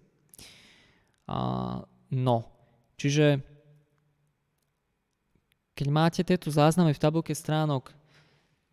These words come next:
pre proces, tak máte tam prirodzene P T U, aby proces k tomu mohol pristupovať. Ale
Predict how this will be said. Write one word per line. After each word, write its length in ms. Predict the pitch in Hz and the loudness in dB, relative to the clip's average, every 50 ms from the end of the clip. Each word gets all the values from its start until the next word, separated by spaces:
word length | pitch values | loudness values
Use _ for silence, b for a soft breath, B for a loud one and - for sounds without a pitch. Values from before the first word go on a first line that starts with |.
| _ _ _ | _ _ _
pre 160 | - - 123 - | -14 -14 -12 -8
proces, 400 | - 165 226 233 - 160 151 156 - | -6 -6 -6 -4 -2 -2 -2 -2 0
tak 140 | - 147 143 | 0 2 4
máte 260 | 170 196 208 - 185 | 4 4 4 2 2
tam 160 | - 160 147 | 0 0 0
prirodzene 640 | - - 180 180 180 170 165 170 160 160 156 147 143 B B B | 2 2 2 2 2 2 2 2 2 4 4 4 4 B B B
P 160 | - - 175 185 175 | 2 4 4 4 6
T 240 | - 165 156 139 147 | 4 4 4 6 4
U, 160 | 170 165 135 120 139 | 4 4 2 -2 -4
aby 320 | 131 127 131 139 131 123 - - - _ _ | -6 -4 -2 -2 -2 -2 -4 -10 -18 _ _
proces 400 | - - - 190 190 - 151 - | -2 -2 -2 -2 -4 -6 -10 -10
k 80 | - - 147 | -6 -2 -2
tomu 100 | 143 139 | 0 0
mohol 240 | 143 143 139 131 127 | 0 0 0 0 0
pristupovať. 720 | - 139 147 151 - - - - - - - - - - _ _ _ _ _ _ _ _ _ _ _ _ _ _ _ _ - - _ _ _ _ - - | 2 2 2 0 0 -6 -8 -6 -6 -6 -6 -8 -14 -18 _ _ _ _ _ _ _ _ _ _ _ _ _ _ _ _ -20 -20 _ _ _ _ -12 -4
Ale 300 | - 143 143 143 131 - | -2 0 2 2 2 0